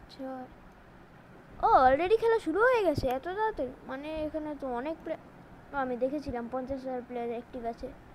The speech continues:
rivals, পাঁচ, চার, তিন, দুই,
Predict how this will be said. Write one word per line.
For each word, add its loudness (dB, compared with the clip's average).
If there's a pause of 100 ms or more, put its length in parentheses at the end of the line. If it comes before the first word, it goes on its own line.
(1000)
rivals, 2 (640)
পাঁচ, -6 (260)
চার, -6 (340)
তিন, -6 (540)
দুই, -8